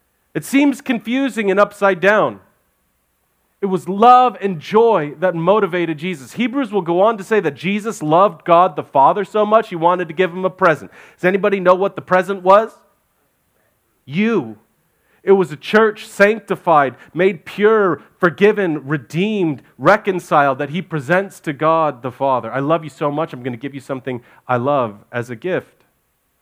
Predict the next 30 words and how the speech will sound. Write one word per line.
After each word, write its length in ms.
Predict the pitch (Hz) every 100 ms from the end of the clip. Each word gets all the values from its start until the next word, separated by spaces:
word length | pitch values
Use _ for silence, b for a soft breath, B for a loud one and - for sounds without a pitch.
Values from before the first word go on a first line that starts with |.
| _ _ _ _ 147 143 _ _ _ _
You 240 | 147 202
are 80 | 202
driven 400 | 139 170 196 190
by 160 | 151 127
joy 580 | 107 135 156 131 110 - 139
and 320 | 131 120 113 _ _
love, 560 | 131 127 156 131 101 _ _ _ -
because 300 | 127 139 113
God 380 | 127 131 135
is 120 | 110 104
driven 260 | 135 117
by 140 | 113 110
joy 300 | 113 113 110
and 100 | 113
love. 140 | 107
You 100 | 131
sacrifice 880 | - 170 196 196 160 147 131 123 _ b b
out 140 | 147 151
of 240 | 131 - _
desire 600 | 143 156 160 190 196 143
because 360 | 117 139 147 113
that's 400 | 139 165 - _
what 220 | 147 151
God 400 | 151 156 147 117
did. 380 | 127 135 98 _ _ _ _ _ _ _ _ _ _ _ _ _ _ -
We 140 | 156
are 60 | 151
fueled 420 | - 147 156 139
by 120 | 139
desire 680 | 135 127 117 107 104 98 98